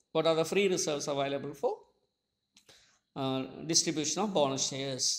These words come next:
issue of bonus shares, അങ്ങനെയും ചോദിക്കാം. അപ്പോൾ anyway നമുക്ക് അതിനെക്കുറിച്ച് നോക്കാം, അല്ലെങ്കിൽ നിങ്ങളത് മനസ്സിലാക്കിയിട്ടുണ്ടാവും നേരത്തെ, എങ്കിലും ഒന്നുകൂടെ ഓർമ്മിപ്പിക്കുകയാണ്. എന്തൊക്കെയാണത്? That is capital reserves arising due to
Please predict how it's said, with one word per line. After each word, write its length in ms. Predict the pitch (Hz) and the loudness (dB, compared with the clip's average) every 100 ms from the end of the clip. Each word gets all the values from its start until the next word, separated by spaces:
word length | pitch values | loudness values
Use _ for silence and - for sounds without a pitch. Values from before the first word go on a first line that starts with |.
| - _ - | -6 _ -4
issue 300 | 156 - 156 | 0 2 2
of 80 | 151 | 0
bonus 280 | 135 135 135 | -4 -6 -6
shares, 220 | - 151 | -10 -8
അങ്ങനെയും 340 | 190 180 165 185 | -2 2 2 2
ചോദിക്കാം. 420 | 185 139 127 - _ - - | 0 -2 -4 -12 _ -8 -2
അപ്പോൾ 200 | 185 269 | 0 0
anyway 380 | 180 208 196 175 - - | 2 2 4 2 -2 -6
നമുക്ക് 220 | - 226 220 | -4 2 4
അതിനെക്കുറിച്ച് 440 | 214 214 202 - | 4 2 0 -2
നോക്കാം, 340 | 180 139 - - | -2 -2 -4 -8
അല്ലെങ്കിൽ 260 | - 185 185 | -2 0 2
നിങ്ങളത് 320 | 185 185 202 | 2 2 2
മനസ്സിലാക്കിയിട്ടുണ്ടാവും 880 | 185 185 214 202 - - 226 202 196 | 2 2 4 4 2 -4 0 0 0
നേരത്തെ, 280 | 185 220 233 | -2 -2 -2
എങ്കിലും 260 | 190 285 415 | -2 -4 -4
ഒന്നുകൂടെ 320 | 190 185 165 | -2 0 2
ഓർമ്മിപ്പിക്കുകയാണ്. 640 | 160 160 160 165 139 139 156 | 2 2 -2 -4 -8 -8 -4
എന്തൊക്കെയാണത്? 580 | 185 185 180 175 170 180 180 - - - - | 0 2 2 2 2 0 0 -10 -20 -20 -6
That 120 | 151 151 | 0 4
is 160 | 294 - - - | 6 4 2 -8
capital 500 | - 151 175 285 254 | -4 -4 -2 -2 2
reserves 420 | 220 208 208 202 196 | 4 4 4 4 4
arising 540 | 160 165 175 - 185 185 | 4 6 6 6 4 0
due 140 | 147 | -2
to 160 | 139 247 | 2 4